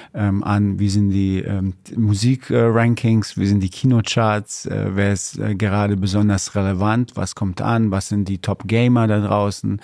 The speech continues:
die vielleicht für die männliche Zielgruppe relevant sein könnten,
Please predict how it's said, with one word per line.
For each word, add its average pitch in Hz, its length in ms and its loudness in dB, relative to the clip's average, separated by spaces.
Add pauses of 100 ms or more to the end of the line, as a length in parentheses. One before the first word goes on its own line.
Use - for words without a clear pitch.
(260)
die 107 140 -4
vielleicht 98 360 0
für 98 100 -6
die 95 100 0
männliche 113 420 2
Zielgruppe 104 520 -4
relevant 101 400 0
sein 98 260 -4
könnten, 98 500 -4